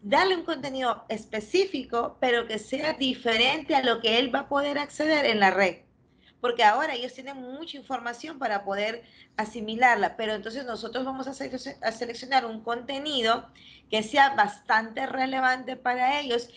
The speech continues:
y que cuando ellos lo vean, pues digan, "Va, esto no es repetitivo, esto no es lo que está en el libro texto". Entonces, eso también lo-, los ayuda a engancharse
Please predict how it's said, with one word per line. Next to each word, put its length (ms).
y 200
que 100
cuando 280
ellos 180
lo 140
vean, 260
pues 140
digan, 280
"Va, 240
esto 200
no 100
es 80
repetitivo, 640
esto 160
no 100
es 60
lo 100
que 60
está 140
en 100
el 80
libro 280
texto". 280
Entonces, 340
eso 240
también 300
lo-, 280
los 200
ayuda 340
a 80
engancharse 840